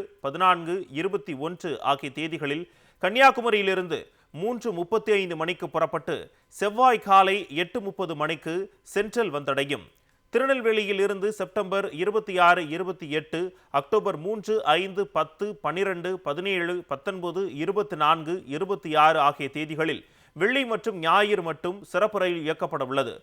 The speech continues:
மறுமார்க்கத்தில் இதே தேதியில் செங்கல்பட்டிலிருந்து திருநெல்வேலிக்கு வாரத்திற்கு இருமுறை இயக்கப்பட உள்ளது. திருநெல்வேலியிலிருந்து அதிகாலை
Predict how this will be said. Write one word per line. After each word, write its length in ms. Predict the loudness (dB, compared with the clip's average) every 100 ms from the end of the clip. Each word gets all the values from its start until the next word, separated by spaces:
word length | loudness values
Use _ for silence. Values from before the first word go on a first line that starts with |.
| _ _ 0
மறுமார்க்கத்தில் 760 | 4 6 8 8 6 0 0 -2 -2
இதே 160 | 0 0
தேதியில் 420 | 0 -2 0 -2 -2
செங்கல்பட்டிலிருந்து 840 | -4 -2 -2 -2 -2 -2 -2 -4 -4 -2
திருநெல்வேலிக்கு 600 | -2 0 0 -2 -2 -2 4
வாரத்திற்கு 480 | 6 4 -2 -8 -6 -4
இருமுறை 340 | -6 -4 -4 -2
இயக்கப்பட 340 | -4 -6 -6 -6 -2
உள்ளது. 260 | -2 -2 -10 _ _ _ -6
திருநெல்வேலியிலிருந்து 880 | -2 2 2 2 2 2 2 2 4 4
அதிகாலை 420 | 4 4 4 4